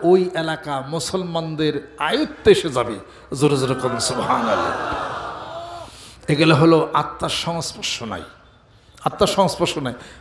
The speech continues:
মানিকগঞ্জ দরবার শরীফে আমাদের আশেপাশে যত হিন্দু যারা আছে, তাদের সাথে আমাদের সুসম্পর্ক আছে,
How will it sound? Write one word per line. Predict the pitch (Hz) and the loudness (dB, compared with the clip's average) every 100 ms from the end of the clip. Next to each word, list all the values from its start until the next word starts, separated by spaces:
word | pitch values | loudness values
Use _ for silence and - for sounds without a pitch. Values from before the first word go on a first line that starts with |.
| - | 0
মানিকগঞ্জ | 170 185 180 | 4 6 6
দরবার | 180 175 175 | 6 6 4
শরীফে | 180 180 175 | 4 6 6
আমাদের | 160 165 165 | 4 4 4
আশেপাশে | 160 135 160 160 156 147 - - - | 2 0 0 0 0 -4 -8 -12 0
যত | 156 170 | 2 4
হিন্দু | 135 165 175 170 | 2 2 2 2
যারা | 147 143 147 | 2 2 2
আছে, | 143 - 135 113 - - - - - - | 0 -2 -4 -4 -12 -20 -20 -20 -12 -2
তাদের | 156 165 | 2 4
সাথে | 175 170 | 4 4
আমাদের | 160 156 151 | 4 4 2
সুসম্পর্ক | - 160 156 139 143 135 | 0 -2 -2 -2 -4 -4
আছে, | 131 123 113 | -4 -4 -6